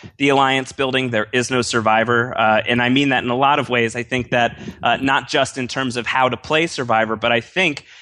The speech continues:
you know, if, if the first season of Survivor plays any differently other than, you know, kind of the bad guys winning in a sense, 'cause I think that a lot of people loved Pagong when, when the show was on,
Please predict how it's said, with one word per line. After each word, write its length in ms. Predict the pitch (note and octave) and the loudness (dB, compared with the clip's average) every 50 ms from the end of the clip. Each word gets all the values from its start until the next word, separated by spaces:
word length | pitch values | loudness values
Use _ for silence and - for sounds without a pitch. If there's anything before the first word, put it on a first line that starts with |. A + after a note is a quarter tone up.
| - _ - | -20 _ -6
you 80 | C#3 C#3 | -2 0
know, 160 | C3+ C3+ B2+ | 0 2 2
if, 320 | C#3 C3+ - - - _ D3 | 2 0 0 -4 -10 _ -6
if 160 | C#3+ B2+ - | -6 -4 -4
the 80 | C#3+ | -6
first 320 | B2+ - - F3 F#3 F3+ - | -6 -2 0 0 0 0 0
season 260 | - E3+ E3 - D#3+ | -2 -2 -2 -2 -4
of 100 | D#3 C3+ | -4 -4
Survivor 600 | - - C#3 C3 C#3 C3+ D3+ D#3+ C#3+ B2+ A#2 A#2 - _ | -4 -4 -2 0 2 2 2 2 2 0 -2 -4 -8 _
plays 460 | - - C#3 D3+ E3 D#3+ D3+ B2+ - - - | -10 -4 0 2 2 2 2 0 -2 -4 -4
any 220 | C3 C#3 D#3 D3+ | -2 0 0 -2
differently 560 | C3+ B2 C#3 - - D3+ - C#3 C3 A#2 A#2 | 0 0 -2 -2 -2 -4 -4 -2 -2 -2 0
other 400 | - - A#2 A#2+ B2+ B2 B2 A#2 | 2 2 2 2 2 0 0 0
than, 480 | A2+ B2 A#2+ A#2+ A#2 A2+ A2+ A#2 A#2 A#2 _ - - _ - | 0 0 0 2 2 0 0 -2 -4 -8 _ -18 -20 _ -6
you 80 | B2 | -2
know, 100 | B2 B2 | -2 -2
kind 400 | B2 - - - C3+ D3 D#3 C#3+ | -2 -2 -2 0 0 2 2 2
of 380 | C#3 C3 B2 A#2+ A#2+ A#2+ - - _ _ _ _ _ _ - | 2 2 2 0 -4 -8 -14 -20 _ _ _ _ _ _ -8
the 100 | B2+ C3 | -6 -2
bad 380 | A#2 B2+ C3 D#3 F3+ G#3 F#3+ D3 | 0 2 4 4 4 4 2 2
guys 400 | D3 B2 A#2+ A2+ A2+ A2+ A2+ C3 | 2 2 2 2 2 0 -2 -2
winning 500 | C#3 F3+ A3+ G3+ C#3 G#2+ G#2 A2 A#2 B2 - | -2 0 2 2 0 0 -4 -6 -10 -8 -4
in 120 | C#3 B2+ | -4 -4
a 60 | A#2 | -4
sense, 380 | - - - A#2 G#2+ A2 G#2+ - | -4 -2 -2 -2 -2 -2 -4 -6
'cause 160 | - C#3 C3 | -4 -2 -2
I 60 | C3+ | -2
think 240 | C3 - E3+ E3 - | -2 -2 -4 -4 -2
that 100 | C#3+ C3+ | 0 0
a 40 | B2+ | 2
lot 280 | B2 C3 C3 D#3+ F3+ | 2 2 2 2 2
of 100 | F#3 - | 0 -2
people 260 | - D#3+ D#3 - D3+ C3 | -4 -4 -4 -4 -4 -2
loved 320 | C#3 C#3+ D3+ - - - | 0 0 0 0 -2 -6
Pagong 460 | - C#3 C3+ C3+ C3+ B2+ C3 C3+ A#2+ | -6 -2 0 2 2 4 2 2 0
when, 180 | A#2 A2+ A#2 A2+ - | -2 -4 -4 -6 -6
when 160 | B2+ A#2 A#2+ | -4 -4 -2
the 80 | A#2 | -4
show 240 | - - B2+ A#2+ A#2 | -2 0 0 0 0
was 160 | A2+ A2+ A2 | 0 0 0
on, 320 | A2+ A2 A2+ A2+ A2+ A#2 | 0 0 0 0 0 -4